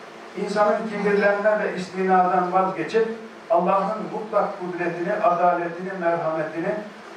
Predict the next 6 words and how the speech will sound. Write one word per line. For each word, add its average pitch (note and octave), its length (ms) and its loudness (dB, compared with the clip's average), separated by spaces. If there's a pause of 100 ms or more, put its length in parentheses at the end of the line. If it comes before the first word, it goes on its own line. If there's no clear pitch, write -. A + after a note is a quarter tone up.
kavramasından F#3 1040 2
doğan D#3+ 220 4 (140)
bir F3+ 140 -4
boyun E3+ 300 0
eğmedir. A2+ 560 -6 (960)
O, A3 320 4